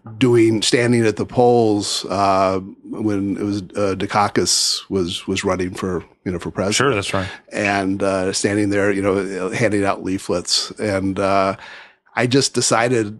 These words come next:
Speaker 1: you know, that morning that, you know, I, I was done. You
Speaker 2: Mm-hmm.
Speaker 1: know, I was, you know, I, I couldn't, you know, it was, it was taking too long. I had to do something.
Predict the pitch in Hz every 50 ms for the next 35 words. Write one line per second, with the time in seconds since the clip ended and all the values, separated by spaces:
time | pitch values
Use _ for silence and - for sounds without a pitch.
0 | _ - - 113 92 90 87 107 110 110 - 107 101 104 110 120 120 107 95 95
1 | 92 95 98 95 95 98 95 92 87 - - - 98 87 90 87 85 90 85 -
2 | - 90 95 95 90 80 - _ - - - - 95 90 95 90 92 92 101 107
3 | 110 98 82 80 82 85 - - - 139 127 151 90 90 87 95 92 87 87 104
4 | 104 - _ - 113 95 87 82 85 87 95 107 107 - - - - 135 120 113
5 | 120 - - 113 90 87 92 101 - - - 110 113 120 127 123 123 117 - -
6 | 143 143 151 147 120 127 117 104 104 101 101 101 98 95 113 110 104 95 92 98
7 | - - 95 92 95 98 95 92